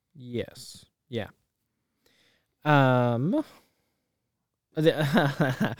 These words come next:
<laughs> the other kind of, there's, yeah, there's this wrath of God idea um, and something that I've always been uncomfortable with, that I was just talking with my mom and, with my mom about, was this <laughs> idea of, like,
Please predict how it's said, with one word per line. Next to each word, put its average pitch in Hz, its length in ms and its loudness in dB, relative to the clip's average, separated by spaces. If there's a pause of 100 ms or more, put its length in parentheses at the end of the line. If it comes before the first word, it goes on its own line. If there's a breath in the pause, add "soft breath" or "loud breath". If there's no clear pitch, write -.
(120)
<laughs> - 140 -20
the 143 180 0
other 147 280 2
kind 135 280 -2
of, 120 220 0 (280 soft breath)
there's, 160 180 6
yeah, 165 240 4
there's 147 220 4
this 139 260 0 (420)
wrath 139 520 0
of 131 160 0
God 127 300 2
idea 120 500 -6 (420 soft breath)
um, 127 460 -2 (160)
and 156 120 -2
something 185 280 2
that 147 80 2
I've 143 160 4
always 147 200 2
been 160 140 -4
uncomfortable 170 540 -2
with, 170 240 -2 (760)
that 160 120 -10
I 156 60 -4
was 160 140 -4
just 170 180 -6
talking 175 280 -10
with 160 140 -8
my 165 120 -4
mom 165 240 0
and, 165 160 -2 (160)
with 165 200 0
my 151 100 2
mom 160 240 2
about, 135 260 0
was 143 220 -2
this 143 240 -2
<laughs> - 40 -10
idea 147 360 -2
of, 143 260 -2
like, 131 300 -2